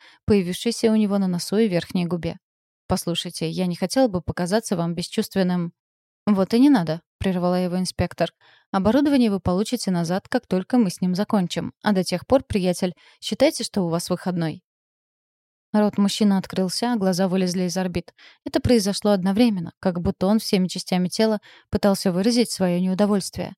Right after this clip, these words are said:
«Но мне придется платить ребятам за то, что они будут просто сидеть». «Ну, можете заставить их провести здесь генеральную уборку», —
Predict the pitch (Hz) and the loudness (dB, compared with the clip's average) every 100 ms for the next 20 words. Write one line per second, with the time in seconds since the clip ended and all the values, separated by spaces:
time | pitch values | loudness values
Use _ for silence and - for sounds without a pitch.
0 | _ _ _ _ _ - 190 185 175 175 | _ _ _ _ _ 0 2 2 0 -2
1 | 170 175 - - 196 175 - 190 262 262 | 0 -2 -2 -4 -4 -4 -4 0 2 2
2 | 180 175 202 220 - 175 175 180 175 - | 0 0 -2 -2 0 0 -2 -4 -6 -6
3 | 185 175 180 - 196 233 220 - _ _ | -6 -4 -6 -6 0 2 2 -4 _ _
4 | _ _ _ _ 214 196 180 170 170 220 | _ _ _ _ 4 4 4 0 -2 -2
5 | 285 233 - 185 220 - 240 - 180 165 | -2 -2 0 0 0 -2 -4 -2 -2 -2
6 | - 214 226 185 185 180 170 180 226 226 | -4 -2 0 0 0 0 0 -2 -2 -2
7 | 196 - 233 | -4 -4 -8